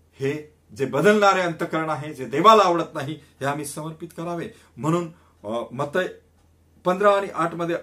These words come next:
वचन असं सांगतं की, "हे लोक ओठानी माझा सन्मान करतात, परंतु त्यांचे अंतकरण माझ्यापासून दूर आहेत." आणि म्हणून देवाला सत्य अंतकरणाची गरज आहे,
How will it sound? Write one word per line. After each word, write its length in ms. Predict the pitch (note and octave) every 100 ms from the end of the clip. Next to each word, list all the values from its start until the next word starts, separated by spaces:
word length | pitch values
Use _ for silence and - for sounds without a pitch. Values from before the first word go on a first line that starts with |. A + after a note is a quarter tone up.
| -
वचन 280 | C3 C3+ E3
असं 180 | D#3 E3
सांगतं 500 | D#3+ D3+ C3+ D#3+ F3 _ _ _ _
की, 60 | E3+
"हे 300 | D3+ E3+ F3
लोक 400 | G#3+ C4+ C4 - _ -
ओठानी 480 | G3 G3 A3+ A3+ A3+
माझा 300 | F#3+ F3+ F#3
सन्मान 440 | F3 D#3 E3+ A3+
करतात, 360 | A3 G3 G#3 G#3+ - _ _
परंतु 260 | D#3+ F3+ -
त्यांचे 360 | E3 G3 G3 G3 -
अंतकरण 520 | A3 C4+ D4+ C4+ C4
माझ्यापासून 680 | A#3 G#3 G#3 G3+ G3+ - F3+
दूर 300 | B2 D3 D#3+
आहेत." 240 | - G#2+ - _ _ _
आणि 100 | D#3+
म्हणून 320 | F3 G3 D#3
देवाला 480 | C#3+ E3+ E3+ E3 D#3+ - _ _ _
सत्य 540 | - - F3 - - E3 - _
अंतकरणाची 760 | C3 C3+ D3 C#3 C3+ C3 C3+ A2
गरज 320 | A2+ A2+ A2
आहे, 280 | A2 G#2 G#2+